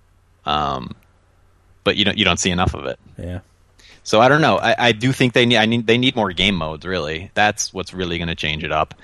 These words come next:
Speaker 1: The, uh, arena stuff is really good because that's, you know, you're
Speaker 2: It's random, right?
Speaker 1: It's random, and you're doing a draft, and everybody has something totally different that you haven't seen before.
Speaker 2: Yeah.
Speaker 1: Um,
Speaker 2: See, I'd probably love that.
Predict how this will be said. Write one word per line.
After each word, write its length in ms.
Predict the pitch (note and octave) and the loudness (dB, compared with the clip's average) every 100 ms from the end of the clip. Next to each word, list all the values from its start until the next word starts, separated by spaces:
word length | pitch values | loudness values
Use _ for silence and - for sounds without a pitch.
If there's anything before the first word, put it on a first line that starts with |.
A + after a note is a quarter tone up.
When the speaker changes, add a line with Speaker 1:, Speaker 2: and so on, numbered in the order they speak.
| - _ | -20 _
Speaker 1:
The, 540 | - G#2+ G2+ F#2+ F#2 - _ - | 2 4 6 6 4 0 _ -6
uh, 580 | A#2 G2+ F#2 F2 F2 D2 - - | 2 4 6 6 4 0 -8 -6
arena 320 | A2+ B2+ G3+ B2 | 0 4 4 4
stuff 300 | - E2 F2 | 2 0 0
is 140 | D#2 | -6
really 240 | E2+ D#2 | -4 -4
good 260 | D2 C2+ F2 | -6 -8 -8
because 300 | - - D2 | -8 -8 -4
that's, 340 | E2+ D#2+ - - - F2+ | -2 -2 -4 -6 -18 -14
you 100 | F2 | -10
know, 220 | C#2 C2 | -10 -10
you're 180 | E2+ D#2+ | -8 -4
Speaker 2:
It's 80 | C#3+ | 2
random, 340 | D#3 G2 F#2+ | 2 2 -2
right? 280 | G2 A#2+ C3+ - _ | -2 -2 -4 -12 _
Speaker 1:
It's 140 | G#2+ A#2+ | -6 0
random, 340 | G2+ F2+ F#2 | 2 2 2
and 120 | F#2+ F2+ | 0 -2
you're 100 | E2+ | -4
doing 300 | - F2+ F#2 | -4 0 0
a 60 | |
draft, 400 | F2+ D2+ D2+ D#2 | 2 2 2 0
and 80 | F2 - | -6 -4
everybody 480 | D#2 F#2 E2+ F2 | -2 -2 -2 0
has 160 | E2+ F2 | 2 0
something 280 | F2 E2 F2 | 0 -6 -8
totally 460 | - F2 F2 E2 E2 | -6 -6 -4 -4 -2
different 340 | D#2 C#2 C2+ | -4 -4 -8
that 120 | - | -8
you 60 | - | -8
haven't 400 | - D#2 D#2 D2 | -8 -4 -4 -6
seen 220 | - D2+ | -10 -10
before. 420 | C#2+ - - - - C3 | -12 -14 -14 -16 -18 -12
Speaker 2:
Yeah. 280 | G2 F#2 F#2+ - - | -8 -8 -8 -12 -6
Speaker 1:
Um, 560 | D2 C#2 C#2+ D2 C#2+ - _ _ _ _ _ - - - | -4 -4 -6 -10 -14 -16 _ _ _ _ _ -20 -20 -20
Speaker 2:
See, 140 | - B2 | -2 0
I'd 140 | B2+ | 4
probably 260 | D3+ B2+ G#2+ | 6 6 6
love 180 | G#2+ | 2
that. 380 | G#2+ F#2+ F2+ - | 0 0 0 -4